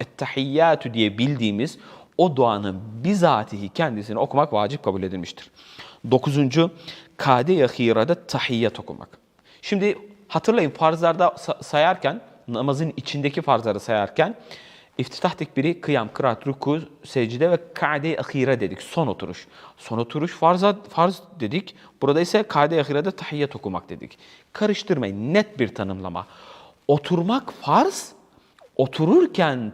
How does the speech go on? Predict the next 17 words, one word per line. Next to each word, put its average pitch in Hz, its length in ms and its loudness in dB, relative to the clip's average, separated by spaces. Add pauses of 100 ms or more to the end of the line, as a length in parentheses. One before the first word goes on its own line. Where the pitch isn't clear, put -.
tahiyyat 175 580 0
okumak 147 340 0
vaciptir 104 480 0
arkadaşlar. 87 520 -6 (240)
Mesela 131 400 2
ben 180 120 8
son 185 220 -4
oturuşta 143 380 0
oturdum, 156 380 0
hiçbir - 240 -8
şey 131 100 -4
okumuyorum. 92 400 -10 (1040)
Ama 165 240 2
ettehiyyatı 165 800 0
okuyacak 151 520 0
kadar 107 220 0
otur-, 95 240 -12